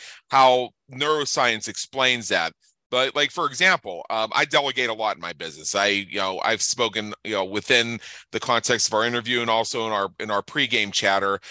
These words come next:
about how my actual involvement in the Business Creators Radio Show is very limited. All I do is pick the guest, show up and interview 'em, and then hand off the recording to my assistant along with a,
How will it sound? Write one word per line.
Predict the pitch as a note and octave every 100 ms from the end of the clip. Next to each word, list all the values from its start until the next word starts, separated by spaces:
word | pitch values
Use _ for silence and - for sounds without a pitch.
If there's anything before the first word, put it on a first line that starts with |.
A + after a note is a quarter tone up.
| -
about | - G2+ A#2 A2 G#2+
how | - A2 G#2 G#2 G#2
my | A2+ B2+ C3+ C#3 - _
actual | C3 C3 - A#2+
involvement | G2+ C#3 D3 B2
in | A2
the |
Business | F#2+ A2+ G#2+ -
Creators | C3+ A2+ G#2+ G#2
Radio | A2+ A2 G#2+
Show | - A2+
is | G#2+ F2+
very | A2 G#2
limited. | B2 G3 A2 D2+ - - - - -
All | D3 D#3+
I | D#3
do | D#3 D3+
is | -
pick | E3 -
the | C3
guest, | C#3+ D3+
show | - D3+
up | C#3+
and | C#3
interview | D3+ C#3 A2 G#2+
'em, | A2
and | A2+
then | A2+
hand | B2 B2 A#2+
off | A#2+ -
the | A#2 A2+ - - _
recording | A2+ - C3 C3+ C3+ C3+
to | - A#2+ A#2
my | A2+ A#2
assistant | A2+ - C#3 - C3+
along | B2 A#2+
with | A#2+ A#2+
a, | A2+